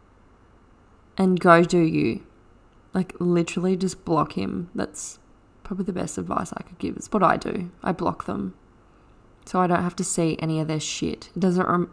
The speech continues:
nothing reminds me of them. Like, I'm just moving on with my life.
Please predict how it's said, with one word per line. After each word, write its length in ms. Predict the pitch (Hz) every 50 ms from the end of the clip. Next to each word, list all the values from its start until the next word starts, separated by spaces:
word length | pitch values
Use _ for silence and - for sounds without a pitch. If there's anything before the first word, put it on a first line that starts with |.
| -
nothing 300 | 196 185 180 175 196 196
reminds 520 | 196 190 185 175 165 160 156 156 156 - 165
me 100 | 160 151
of 160 | 151 147 -
them. 320 | - - - - - 160 - - - - - - - - - - - - -
Like, 120 | - -
I'm 160 | - 180 180
just 180 | 175 180 175 -
moving 500 | 170 170 170 170 165 165 156 160 160 156
on 160 | 151 147 147
with 160 | 151 151 -
my 120 | 151 - -
life. 440 | - - - - - - - -